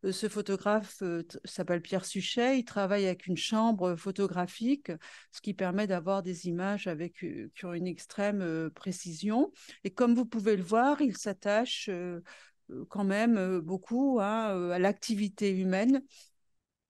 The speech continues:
euh, et industrielle qui s'est, euh, mise en place autour, euh, du cours d'eau.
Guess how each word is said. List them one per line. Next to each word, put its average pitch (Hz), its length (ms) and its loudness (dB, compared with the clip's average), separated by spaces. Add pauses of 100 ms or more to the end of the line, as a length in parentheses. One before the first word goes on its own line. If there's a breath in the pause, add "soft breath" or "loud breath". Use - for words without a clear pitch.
(420)
euh, 156 400 -2
et 196 200 0
industrielle 180 840 0
qui - 200 -12
s'est, 208 540 0
euh, 165 140 0
mise 180 240 0
en 170 80 -2
place 202 420 0
autour, 196 600 -2
euh, 165 200 -2
du 175 200 -6
cours 180 240 -8
d'eau. 160 180 -6